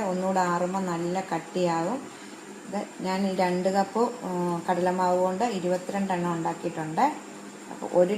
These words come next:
ലഡുവിന് നമ്മൾ കടയിൽ നിന്ന് മേടിക്കണ എത്ര രൂപയാണ്? ഇവിടെയൊക്കെ, ഞങ്ങളുടെ ഇവിടെയൊക്കെ പത്ത് രൂപയാണ് ഒരു ലഡുവിന്. നിങ്ങളുടെ അവിടെയൊക്കെ എത്ര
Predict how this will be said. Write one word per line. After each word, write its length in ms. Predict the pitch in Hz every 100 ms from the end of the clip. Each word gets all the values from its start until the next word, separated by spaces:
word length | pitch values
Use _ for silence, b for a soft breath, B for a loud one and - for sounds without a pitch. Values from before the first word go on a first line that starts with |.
| 202
ലഡുവിന് 400 | 180 180 196 208
നമ്മൾ 160 | 185 180 185
കടയിൽ 260 | 180 170 175
നിന്ന് 100 | 202 208
മേടിക്കണ 340 | 180 175 180 180
എത്ര 220 | 170 - 185 175
രൂപയാണ്? 340 | 170 165 165 - -
ഇവിടെയൊക്കെ, 360 | 185 180 - 190 180
ഞങ്ങളുടെ 300 | 175 190 196
ഇവിടെയൊക്കെ 320 | 180 180 185 -
പത്ത് 320 | 170 - - 208
രൂപയാണ് 360 | 170 170 160 160
ഒരു 100 | 156 160
ലഡുവിന്. 400 | 156 156 156 151 - - - - - - - -
നിങ്ങളുടെ 240 | 175 185 190
അവിടെയൊക്കെ 280 | 180 180 185
എത്ര 200 | - -